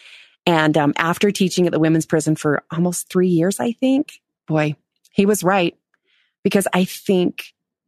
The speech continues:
I truly have come to understand and believe that the atonement, it works for everyone and everything.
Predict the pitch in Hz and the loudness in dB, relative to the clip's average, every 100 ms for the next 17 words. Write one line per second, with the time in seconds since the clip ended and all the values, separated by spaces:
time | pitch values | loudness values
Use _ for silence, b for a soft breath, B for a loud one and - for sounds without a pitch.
0 | _ _ - 175 175 - - 202 202 208 | _ _ 0 0 0 -4 0 0 2 2
1 | 185 185 - 165 180 180 165 165 - 165 | 0 -2 0 0 0 0 0 0 -2 2
2 | 160 156 160 156 - - 160 - 156 151 | 2 0 0 -2 -4 -2 -2 -2 -2 0
3 | 147 - - _ _ _ _ _ _ _ | 0 -2 -10 _ _ _ _ _ _ _
4 | _ _ - 185 180 190 196 - 180 - | _ _ 0 0 0 -2 -2 -2 -2 0
5 | 165 175 185 185 180 - 143 151 147 147 | 0 2 2 2 0 0 -2 -2 -2 -2
6 | 135 - - | -4 -6 -8